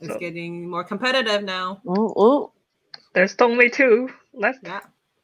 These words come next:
Speaker 1: Okay. The next one, it says, "The player with the least dim sum draws a dim sum from the bag and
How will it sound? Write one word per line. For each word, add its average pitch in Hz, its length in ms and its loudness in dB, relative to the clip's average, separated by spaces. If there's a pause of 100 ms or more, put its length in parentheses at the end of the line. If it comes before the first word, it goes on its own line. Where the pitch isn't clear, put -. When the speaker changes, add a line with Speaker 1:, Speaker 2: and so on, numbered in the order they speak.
(720)
Speaker 1:
Okay. 196 760 -8 (600)
The 180 100 -12
next 254 260 -6
one, 233 160 -2
it 202 140 -4
says, 196 540 -2 (280)
"The 233 100 -4
player 330 480 0
with 285 200 -4
the 220 100 -2
least 294 420 0 (100)
dim 285 260 0
sum 156 560 -2 (120)
draws 226 320 2
a 202 80 -2
dim 208 260 -4
sum 220 340 -4
from 202 180 -4
the 190 100 -4
bag 254 400 -6
and 226 240 -8